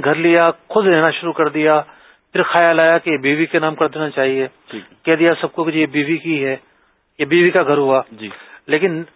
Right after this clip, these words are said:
Speaker 1: قبضہ نہیں دیا بیوی کو۔
Speaker 2: ٹھیک ہے۔
Speaker 1: تو یہ گفٹ نہیں ہوگا۔
Speaker 2: صحیح۔
Speaker 1: شریعت کے نزدیک گفٹ اسی وقت ہوگا کہ جب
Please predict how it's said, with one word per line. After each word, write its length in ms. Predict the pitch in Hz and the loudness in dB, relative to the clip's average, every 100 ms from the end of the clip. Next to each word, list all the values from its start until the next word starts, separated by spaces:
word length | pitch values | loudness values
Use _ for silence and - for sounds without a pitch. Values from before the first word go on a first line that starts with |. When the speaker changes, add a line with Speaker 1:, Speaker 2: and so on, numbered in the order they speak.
| _ _ | _ _
Speaker 1:
قبضہ 260 | 170 143 180 | -2 2 2
نہیں 180 | 156 | 2
دیا 160 | 117 117 | 0 -2
بیوی 240 | 117 117 | -2 -6
کو۔ 160 | 117 - - | -8 -14 -16
Speaker 2:
ٹھیک 280 | - 98 - | -20 -20 -20
ہے۔ 40 | _ _ _ _ _ - | _ _ _ _ _ -2
Speaker 1:
تو 80 | 190 | 0
یہ 60 | |
گفٹ 360 | 185 208 - - | 2 0 -2 -6
نہیں 180 | 127 117 | -4 -4
ہوگا۔ 240 | 101 107 - _ - | -8 -10 -12 _ -16
Speaker 2:
صحیح۔ 180 | 107 92 _ - - | -14 -14 _ -8 -4
Speaker 1:
شریعت 340 | 160 185 240 | 0 0 -2
کے 80 | - | -2
نزدیک 460 | 202 175 151 190 165 | -2 0 0 -2 -2
گفٹ 140 | 190 | -4
اسی 240 | - 175 135 | -8 -8 -2
وقت 260 | - - | -4 -4
ہوگا 320 | 143 131 135 139 - - _ - | -8 0 0 0 -6 -20 _ -10
کہ 80 | 143 | -4
جب 200 | 139 | 0